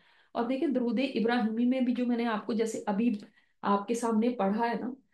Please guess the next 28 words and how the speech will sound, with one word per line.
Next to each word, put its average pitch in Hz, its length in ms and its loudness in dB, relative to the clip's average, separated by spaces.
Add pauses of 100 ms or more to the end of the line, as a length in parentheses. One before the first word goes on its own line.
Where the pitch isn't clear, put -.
(200)
तो 302 320 2
ये 277 100 4
इसी 277 420 0
तरह 226 280 -2
है, - 220 -8
इसमें 247 280 2
सैयदना 277 680 4
या 262 60 4
मौलाना 202 500 4
का 220 100 -2
लफ्ज़ - 540 -4 (160)
नहीं 190 420 4
है, - 100 -8 (280)
तो 254 80 -4
हमें 262 280 2
भी 277 140 2
उसी 254 360 -2
तरह 247 200 4
पढ़ना 196 300 0
चाहिए, 190 480 -4 (340)
अ, 180 200 -6
जैसे 202 680 2 (180)
आप 175 200 -2
सल्लल्लाहु 180 760 -4
अलैहि 170 260 -2
वसल्लम 180 380 -4
ने 226 100 2
हमें 226 360 0